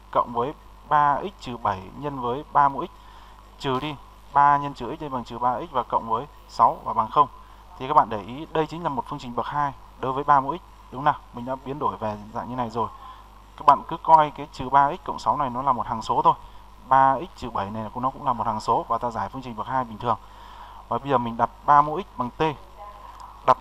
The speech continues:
ba mũ x bằng t thì các bạn để ý ba mũ hai x này thực chất nó là ba mũ x tất cả mũ, mũ hai,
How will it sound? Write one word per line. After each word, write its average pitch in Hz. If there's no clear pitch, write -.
ba 143
mũ 151
x 190
bằng 127
t -
thì 151
các 131
bạn 127
để 214
ý 117
ba 160
mũ 151
hai 165
x -
này 131
thực -
chất -
nó 135
là 135
ba 147
mũ 143
x -
tất 196
cả 110
mũ, 156
mũ 151
hai, 151